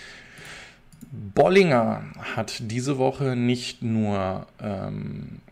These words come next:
neue Bilder und Videos von seinem B zwei und B eins, äh, Fahrzeugen gezeigt, sondern sie sind ebenfalls kurz davor, ähm, die Spezifikation von dem Fahrzeug dar-,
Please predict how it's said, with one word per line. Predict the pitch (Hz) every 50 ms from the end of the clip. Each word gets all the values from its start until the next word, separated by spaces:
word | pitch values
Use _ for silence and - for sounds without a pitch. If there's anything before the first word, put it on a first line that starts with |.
| _ _ _ _ _ _ _ _ _ _ - - -
neue | 113 107 104 104 104 104 101 98 92
Bilder | - - 123 117 120 123 123 110 104
und | 107 107 101 92
Videos | 104 110 120 123 127 135 135 135 -
von | - - 127 127 127 127 123 - -
seinem | 104 107 110 104 104 110 113 113 113 113 113 113 110 110 117 104 101
B | 110 107 107 104 104 -
zwei | - - - - 101 95 98 101
und | 98 98 90
B | - 104 - -
eins, | 107 95 98 95 98 98 - - - - - -
äh, | 113 101 98 98 98 98
Fahrzeugen | - - - 107 104 101 - - - 117 117 131
gezeigt, | 143 143 - - - - - - - - -
sondern | - 104 98 104 107 120 123 127 113
sie | 117 113
sind | 107 110 113 117 113 107 -
ebenfalls | 131 135 151 151 - - 123 123 - - -
kurz | - - - 123 127 - - -
davor, | - 107 - - - - 117 131 156 190 220 220 - - - - - - - - -
ähm, | - 117 113 113 113 117 113 113
die | 113 120 117
Spezifikation | - - 131 127 - 123 120 - 117 - 113 107 - - - 131 131 127 123 120 107 98 90 - - - - -
von | - - - - 101 98 101
dem | 104 101 101
Fahrzeug | - - - 104 101 98 - - - 104 101 95 - - - _
dar-, | - 107 98 101